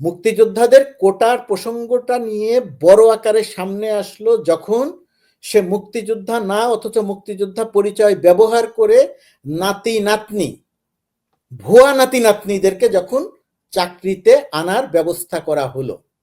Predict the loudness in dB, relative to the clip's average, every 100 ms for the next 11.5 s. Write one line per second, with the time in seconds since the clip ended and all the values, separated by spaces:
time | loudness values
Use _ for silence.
0 | _ _ _ _ 2 2 2 -2 0 0
1 | -2 -2 -2 -4 -4 -4 -4 -4 -6 -2
2 | 2 2 0 -4 -2 -4 -6 -10 -12 -12
3 | -8 -6 -4 -2 0 -2 -6 -8 -8 -2
4 | -2 -2 -8 -10 -4 0 0 -2 _ _
5 | _ _ _ _ -8 -6 -6 -8 -12 -10
6 | -4 -2 -2 -4 -4 -6 -8 -4 -4 -4
7 | -6 -6 -6 -12 -18 -18 -20 _ _ _
8 | -12 -12 -8 -8 -6 -6 -6 -2 -2 -2
9 | -8 -8 -8 -6 -4 -2 -4 -4 -6 -2
10 | 0 0 -4 -10 0 4 6 4 2 0
11 | 2 0 -2 -4 -4